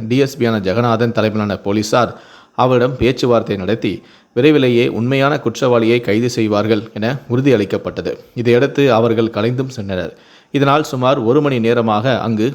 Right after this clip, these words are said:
போக்குவரத்தும் பாதிக்கப்பட்டது. முன்னதாக மர்மமான முறையில் சிறுவன் உயிரிழந்து நான்கு நாட்களாகியும் போலீசாரால் குற்றவாளியை கண்டுபிடிக்க முடியாமல் திணறினர்.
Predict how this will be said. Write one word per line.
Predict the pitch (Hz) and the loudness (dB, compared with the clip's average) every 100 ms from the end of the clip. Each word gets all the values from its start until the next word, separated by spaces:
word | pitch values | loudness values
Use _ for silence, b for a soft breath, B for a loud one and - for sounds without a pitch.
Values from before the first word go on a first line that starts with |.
| - | -2
போக்குவரத்தும் | 139 151 127 110 98 110 135 | 0 0 0 0 0 -4 0
பாதிக்கப்பட்டது. | 107 107 - - 90 - 85 - b b b b b b | 0 0 -4 -6 -6 -6 -8 -10 b b b b b b
முன்னதாக | 131 139 135 135 - _ b b b b b 123 | 0 2 4 2 -4 _ b b b b b 0
மர்மமான | 131 151 165 170 160 | 2 2 2 2 2
முறையில் | 127 127 117 139 | 0 0 0 -2
சிறுவன் | - 135 143 139 156 107 | -4 -2 0 0 0 2
உயிரிழந்து | 120 127 123 120 147 | 2 2 2 2 2
நான்கு | - 110 135 160 151 | 0 0 2 2 2
நாட்களாகியும் | 135 131 123 113 107 117 143 139 | 0 0 2 2 2 -2 -4 2
போலீசாரால் | 123 143 - 117 110 139 | 2 2 2 2 2 0
குற்றவாளியை | - 110 160 139 120 123 | -4 -2 2 2 2 0
கண்டுபிடிக்க | 117 107 120 117 113 | 0 -2 0 0 2
முடியாமல் | 107 104 104 101 110 | 0 2 2 2 0
திணறினர். | 156 110 101 92 82 | 0 -2 0 -2 -4